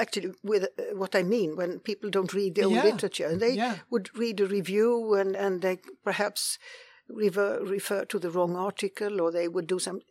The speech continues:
Speaker 1: It's really a problem. And, and they think that everything is, is, um,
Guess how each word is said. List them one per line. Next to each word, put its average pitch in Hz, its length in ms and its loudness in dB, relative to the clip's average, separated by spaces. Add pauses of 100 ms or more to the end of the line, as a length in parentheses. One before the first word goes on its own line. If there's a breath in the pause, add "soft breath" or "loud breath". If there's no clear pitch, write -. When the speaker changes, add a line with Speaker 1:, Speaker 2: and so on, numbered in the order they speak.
Speaker 1:
It's - 260 -2
really 269 340 0
a 208 60 0
problem. 208 500 -4 (540 loud breath)
And, 190 220 -2
and 190 220 0
they 208 140 4
think - 340 -2
that 208 180 0
everything 196 500 2
is, 180 280 0
is, - 320 0
um, 180 220 -6